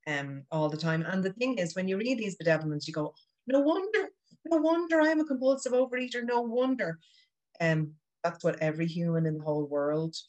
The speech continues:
faces. Everybody faces those difficulties,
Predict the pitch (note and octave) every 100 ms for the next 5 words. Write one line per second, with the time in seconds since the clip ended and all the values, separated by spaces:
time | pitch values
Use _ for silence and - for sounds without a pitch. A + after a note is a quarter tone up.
0 | E3 E3 E3 F3+ - - _ _ - D#3
1 | D3 D3 F3 F3 E3+ E3+ F3 E3+ E3+ F3
2 | E3+ F3 F3+ F3 E3 F3+ E3+ F3 E3+ F3+
3 | F3+ -